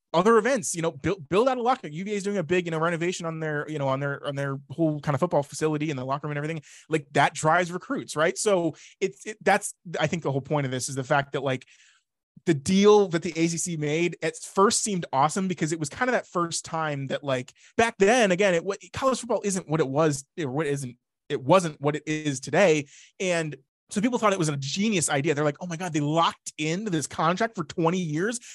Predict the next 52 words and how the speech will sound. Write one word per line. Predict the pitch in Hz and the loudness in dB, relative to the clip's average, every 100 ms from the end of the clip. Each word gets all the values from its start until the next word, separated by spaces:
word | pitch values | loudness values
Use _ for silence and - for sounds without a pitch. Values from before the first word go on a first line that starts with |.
| - | -8
That | 220 | -4
means, | 214 | -2
like, | 190 175 - - | -2 -2 -4 6
they're | 202 - | 6 6
always | 196 214 220 170 | 4 4 4 2
gonna | 196 | 0
be | 175 175 180 | 0 2 2
able | 208 | 2
to | 175 | 0
be | 156 | -4
broadcasted | 139 139 175 - 214 - 185 | 0 2 2 2 -2 -2 -4
on | 160 | -4
T | 165 156 | -6 -8
V." | 156 220 | -6 -4
And | 185 | -2
now | 160 226 233 156 156 165 - - | 2 2 2 2 2 0 -8 -8
you | 170 | -2
look | 175 196 | 0 2
back | 190 226 190 - | 4 4 2 0
and, | 160 - | -6 -4
like, | 156 123 156 | -2 -2 -4
just | 139 175 | -6 -4
in | 175 | 0
those | 160 151 | 0 2
five | 156 165 151 | 2 2 0
years, | 196 160 147 156 | -2 -2 -4 -4
you | |
know, | 143 | -4
college | 135 170 165 | -2 0 -2
football | 175 170 | 0 -2
has | 147 139 | 0 -4
changed | - 165 156 135 | -4 -4 -4 -6
so | - 170 165 | -2 0 2
much | 170 - | 0 -2
and | 131 | -4
has | |
gotten | 135 156 143 | -4 -4 -4
so | - | -4
much | 147 131 - | -2 -2 -2
bigger | 170 175 139 - - - - | -2 0 -2 -4 -14 -20 -2
that, | 165 | 0
like, | 160 147 139 _ _ - | 4 2 2 _ _ -4
right, | 190 160 | -2 -2
the | 147 | -2
Big | 139 175 | 0 0
Ten. | 175 190 202 _ _ - - _ _ | 2 0 -2 _ _ -20 -20 _ _
And | 214 | 0
here's | 214 349 | 2 2
the | 285 | 0
crazy | - 214 285 | 0 2 4
part, | 359 285 131 | 4 2 0
dude, | 139 139 | 0 0